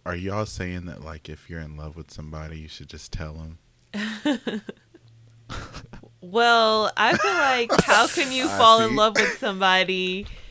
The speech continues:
Speaker 2: Okay, may-, maybe it's just me, but I'm not falling in love with somebody who doesn't know that I'm not already into them. You know what I mean? Like, it's gotta be sort of reciprocated at, at some point. So if, like, it's some person that I,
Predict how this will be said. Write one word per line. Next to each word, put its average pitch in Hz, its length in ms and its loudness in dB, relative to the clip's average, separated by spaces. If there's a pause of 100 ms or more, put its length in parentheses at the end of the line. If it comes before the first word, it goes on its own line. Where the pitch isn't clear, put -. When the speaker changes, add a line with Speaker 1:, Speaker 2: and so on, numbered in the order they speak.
(880)
Speaker 2:
Okay, 170 400 -6
may-, 240 360 -2
maybe 285 340 0
it's 254 200 -6
just 185 280 -10
me, 151 260 -10
but 170 160 -12 (100)
I'm 320 440 2
not 233 260 4
falling 208 260 4
in 196 120 -2
love 190 160 0
with 180 100 -6
somebody 170 400 -4
who 190 80 -8
doesn't 175 320 -4
know 165 220 0
that 160 100 -4
I'm 156 120 -6
not 151 400 -4
already 147 300 -6
into 143 280 -12
them. 123 220 -16
You 170 120 -6
know 208 80 2
what 202 80 4
I 180 120 0
mean? 185 360 -4
Like, 156 520 -4 (360)
it's - 160 -10
gotta 247 200 4
be 233 100 -4
sort - 200 -6
of 180 140 -8
reciprocated 165 680 -6
at, 151 220 -6 (100)
at 151 200 -6
some 156 260 -8
point. 151 420 -10 (240)
So 180 300 0
if, 175 180 -2
like, 165 340 0
it's 185 200 -8
some 190 300 -4
person 196 380 -6
that 170 220 0
I, 165 160 -6